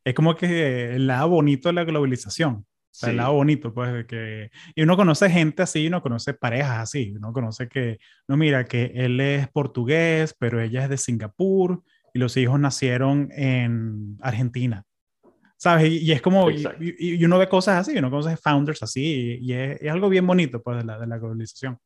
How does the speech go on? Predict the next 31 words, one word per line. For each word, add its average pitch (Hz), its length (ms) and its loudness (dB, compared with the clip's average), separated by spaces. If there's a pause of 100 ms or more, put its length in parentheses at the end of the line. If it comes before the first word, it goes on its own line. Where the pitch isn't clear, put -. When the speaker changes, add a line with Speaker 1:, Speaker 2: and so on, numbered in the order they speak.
(1120)
Speaker 2:
Exactamente, 101 800 -4 (120)
exactamente. 107 800 -4 (800)
Y 156 480 4
bueno, 190 220 2
ahí 160 100 4
empezamos 208 440 2
a - 40 -4
trabajar 160 400 0
juntos, 156 600 4 (100)
eh, 113 560 4 (100)
un 123 140 -6
poco 131 760 6 (640)
caóticamente. 127 840 4
Hacíamos 147 340 2
una 127 200 0
cosita, 165 400 0
una 151 140 2
semana, 147 800 2
estábamos 123 540 -2
como 113 480 0
doce 135 360 4
horas 135 160 6
al 123 80 4
día 127 100 4
trabajando 127 300 2
una 120 60 0
semana, 127 460 0
escribíamos 123 420 0
un 117 60 -2
programa 117 300 2
nuevo 127 640 2